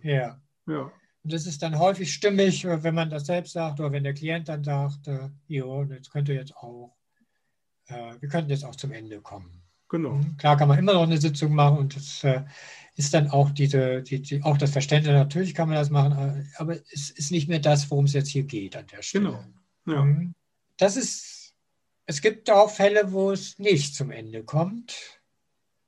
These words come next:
Speaker 1: Also wo ich das Gefühl habe, wenn ich jetzt hier nicht gezielt
Speaker 2: Ja.
Speaker 1: interveniere, zum Beispiel, das ist jetzt ein bisschen klinisch, äh, argumentiert, Perso-, bei bestimmten Persönlichkeitsstörungen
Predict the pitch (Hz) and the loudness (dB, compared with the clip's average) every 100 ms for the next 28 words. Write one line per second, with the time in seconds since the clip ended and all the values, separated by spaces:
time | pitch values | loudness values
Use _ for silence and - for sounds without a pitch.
0 | _ _ _ _ 147 147 156 165 143 160 | _ _ _ _ 0 0 2 0 0 -8
1 | 143 - 175 165 147 147 147 143 - 147 | -10 -12 -8 -6 -4 -4 -4 -8 -12 -10
2 | 143 190 185 147 147 143 202 196 135 - | -8 -6 -6 -8 -8 -8 -4 -2 -2 -4
3 | - - _ _ _ - 156 165 202 - | -16 -20 _ _ _ -4 -2 -2 -6 -16
4 | _ _ _ 160 156 151 147 175 180 175 | _ _ _ -8 -4 -2 -2 -4 -6 -4
5 | 156 165 165 180 170 165 156 _ _ _ | 0 2 0 -2 -2 -2 -8 _ _ _
6 | _ - 151 151 165 147 156 147 143 151 | _ -4 -2 -2 -2 -2 -2 -4 -6 -10
7 | 143 208 226 214 - - - - 175 170 | -6 -6 -4 -4 -6 -12 -18 -14 -6 -6
8 | 180 175 175 175 170 185 180 - _ _ | -2 -4 -4 -6 -6 -4 -6 -6 _ _
9 | _ _ _ _ _ - 170 170 147 156 | _ _ _ _ _ -4 -2 -2 -4 -4
10 | 160 147 196 190 175 170 175 156 135 - | -4 -4 -8 -2 -2 0 0 0 -2 -6
11 | 110 - 120 110 107 101 101 | -8 -8 -8 -10 -12 -14 -20